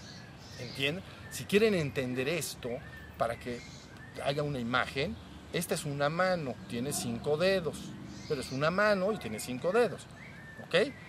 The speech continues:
Si yo la meto en el agua y hay un pez ahí nadando,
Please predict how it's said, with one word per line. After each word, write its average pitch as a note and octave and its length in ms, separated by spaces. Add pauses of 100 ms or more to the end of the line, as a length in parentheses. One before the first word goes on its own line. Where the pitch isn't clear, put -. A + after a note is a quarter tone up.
(100)
Si - 120
yo B2+ 140
la C#4+ 80
meto A3 300
en C#3+ 80
el C3+ 160
agua B2 420 (480)
y C3 80
hay E3+ 140
un F#3+ 120
pez D#3+ 320
ahí C3+ 200
nadando, B2 720